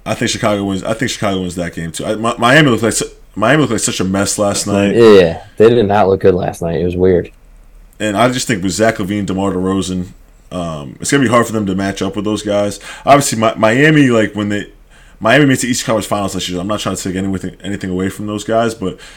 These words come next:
Speaker 1: it's just, like, it's, something's going on over there. And, and I mean,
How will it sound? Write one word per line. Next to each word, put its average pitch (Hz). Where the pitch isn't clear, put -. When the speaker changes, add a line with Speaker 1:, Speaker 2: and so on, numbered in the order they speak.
Speaker 1:
it's 98
just, 117
like, -
it's, -
something's 165
going 95
on 104
over 87
there. 85
And, 92
and 90
I -
mean, 95